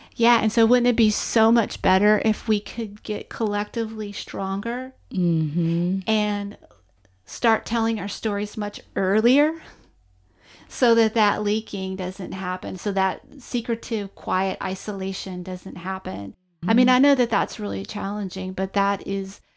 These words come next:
Speaker 1: the shift that needs to happen. And we talked about this a little bit before the podcast. Like, one of the reasons why I think women are afraid to tell their stories, especially if they are victims of abuse,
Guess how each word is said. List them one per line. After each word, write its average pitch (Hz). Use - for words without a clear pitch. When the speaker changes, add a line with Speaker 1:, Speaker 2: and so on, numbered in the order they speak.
Speaker 1:
the 214
shift 226
that -
needs 196
to -
happen. 190
And 214
we 247
talked 262
about 196
this 196
a -
little 202
bit 208
before 190
the 185
podcast. 190
Like, 190
one 277
of 381
the 269
reasons 220
why 202
I 196
think 202
women 208
are 190
afraid 208
to 262
tell 202
their 185
stories, 202
especially 214
if 196
they 190
are 180
victims 202
of 202
abuse, 190